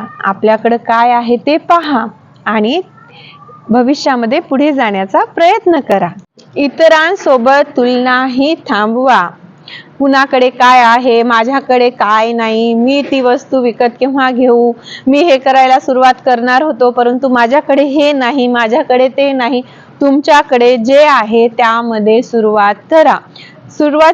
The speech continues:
छोटीच का असेना, तुलना केल्याने आपला आत्मविश्वास हा कमी होतो.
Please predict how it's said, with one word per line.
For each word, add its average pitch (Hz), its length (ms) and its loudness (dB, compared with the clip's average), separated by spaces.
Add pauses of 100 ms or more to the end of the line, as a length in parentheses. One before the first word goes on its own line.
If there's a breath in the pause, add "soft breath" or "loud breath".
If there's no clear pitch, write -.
छोटीच 320 460 -2
का 294 240 2
असेना, 240 340 -2 (320 loud breath)
तुलना 320 340 0
केल्याने 233 540 0
आपला 233 400 -2
आत्मविश्वास 226 1080 -2
हा 220 220 -2
कमी 226 420 -2
होतो. 254 520 -2